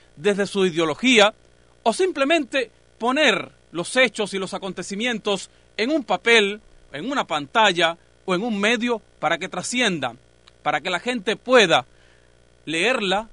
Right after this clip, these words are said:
entenderla y sacar sus propias conclusiones? Hay un famoso proverbio chino por ahí que dice, "No le des pescado a la gente, enséñales a pescar". Yo llevándolo al tema del conocimiento, el aprendizaje y de la historia, podría decir,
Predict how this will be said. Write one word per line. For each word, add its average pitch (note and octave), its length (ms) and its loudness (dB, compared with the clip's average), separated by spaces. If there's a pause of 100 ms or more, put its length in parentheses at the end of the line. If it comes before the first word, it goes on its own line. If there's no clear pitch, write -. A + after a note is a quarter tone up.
(120)
entenderla F3 880 -6
y E3+ 60 -16
sacar F#3 340 -6
sus D#3+ 160 -14
propias F#3+ 320 -8
conclusiones? C3 800 -12 (640)
Hay A#3 180 -2
un C#4 100 -4
famoso A3 400 -6
proverbio F#3 460 -6
chino A#3+ 260 -8
por D#3 140 -8
ahí F#3+ 160 -4
que D#3 140 -6
dice, G3 360 -4 (240)
"No A3 160 -4
le C4+ 140 -2
des C4 120 0
pescado B3+ 460 -2
a G3+ 40 0
la E3+ 80 -2
gente, G3 560 -6 (180)
enséñales D#3+ 680 -4
a D3+ 60 -4
pescar". C3 440 -6 (1200)
Yo D3 180 -2
llevándolo F#3+ 640 -2 (960)
al C#3+ 140 -8
tema F3+ 300 -2
del C#3+ 100 -6
conocimiento, D3+ 720 -8
el C#3 60 -2
aprendizaje C3+ 560 -6
y D#3 40 -4
de C3+ 100 -6
la C3 60 -8
historia, D3+ 460 -4 (240)
podría A3 320 -2
decir, G#3+ 420 -4